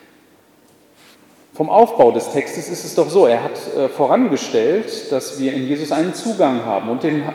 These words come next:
Hohepriester am Ende dieses Zugangs, im Allerheiligsten. Und wenn das unser Schatz ist, mit den Worten Luthers, wenn das wirklich unser Schatz ist, dann kann uns das unserem Nächsten gegenüber nicht gleichgültig machen.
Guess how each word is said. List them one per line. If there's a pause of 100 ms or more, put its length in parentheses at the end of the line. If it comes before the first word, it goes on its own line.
(100)
Hohepriester
am
Ende
dieses
Zugangs,
im
Allerheiligsten. (400)
Und
wenn
das
unser
Schatz
ist,
mit
den
Worten
Luthers,
wenn
das
wirklich
unser
Schatz
ist, (400)
dann
kann
uns
das
unserem
Nächsten
gegenüber
nicht
gleichgültig
machen.